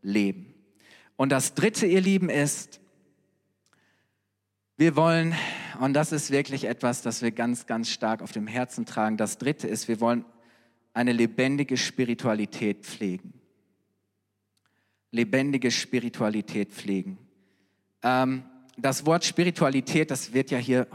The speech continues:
heute so als großer Überbegriff, oder? Für alles, was irgendwie spirituell, das kann alles Mögliche <laughs> sein. Ähm, aber das Wort Spiritualität kommt aus dem Lata-, von dem lateinischen Wort Spiritus.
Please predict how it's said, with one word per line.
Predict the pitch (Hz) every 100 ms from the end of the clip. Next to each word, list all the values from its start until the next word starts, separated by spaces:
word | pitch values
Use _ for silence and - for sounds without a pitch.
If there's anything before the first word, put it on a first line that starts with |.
| 127
heute | 123 127
so | 113 117
als | - - -
großer | - 127 139 120 113
Überbegriff, | 131 131 113 110 110 120 -
oder? | 107 117
Für | - -
alles, | 110 117 113
was | 107 -
irgendwie | 113 107
spirituell, | - - 117 110 - 110 110
das | 98
kann | - 107
alles | 98 101
Mögliche | 107 123 - - 120
<laughs> |
sein. | - 170 - 131 - - - - - -
Ähm, | 120 127 131 135 - - - _
aber | 120 139 143
das | 139 -
Wort | 143 151
Spiritualität | - - 156 165 160 131 135 123 156 156 -
kommt | 147 131
aus | 120 117
dem | 131 120
Lata-, | 113 110 - -
von | 135
dem | 127
lateinischen | 120 117 - 127 135 131 123
Wort | 120 117
Spiritus. | - - - 127 107 - 95 87 - -